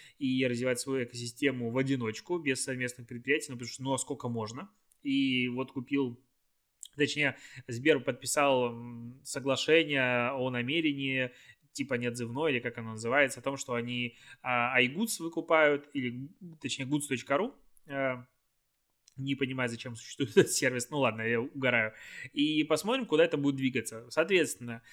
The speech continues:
все-таки на рынке остается Яндекс, у которого по-прежнему все хорошо, потому что у него,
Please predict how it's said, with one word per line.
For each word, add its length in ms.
все-таки 600
на 200
рынке 340
остается 560
Яндекс, 540
у 20
которого 560
по-прежнему 560
все 200
хорошо, 680
потому 220
что 140
у 20
него, 320